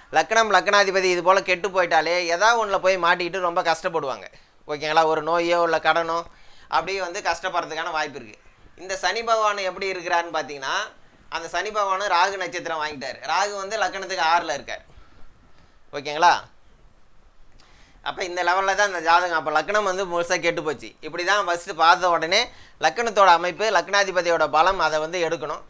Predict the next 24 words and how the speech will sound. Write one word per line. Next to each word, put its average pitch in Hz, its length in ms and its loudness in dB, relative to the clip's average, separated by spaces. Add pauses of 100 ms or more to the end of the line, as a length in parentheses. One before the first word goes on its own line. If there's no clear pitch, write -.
(220)
மற்றபடி 185 380 0
நீங்க 190 180 -4
இது 175 160 -2
கூட 185 160 2
வந்து 180 260 0
திதி 185 160 -2
சூனியத்தை 175 460 -2
எடுத்துக்கலாம், 160 460 -2 (400)
அது 160 140 2
போல 180 140 2
முடக்கு 180 320 -2
ராசி 165 300 -4
எடுத்துக்கலாம், 156 400 -8
அதெல்லாம் 170 300 -2
எடுத்து 180 260 -2
நீங்க 156 360 2
பார்த்துக்கலாங்க. 131 360 -4 (280)
அப்ப 175 320 -2
லக்னம், 196 300 -6
லக்னாதிபதியோட 165 720 -2
அமைப்பு 160 440 -4
இதெல்லாம் 170 300 -2
நீங்க 151 320 -2
பார்த்துக்கணும். 139 300 -10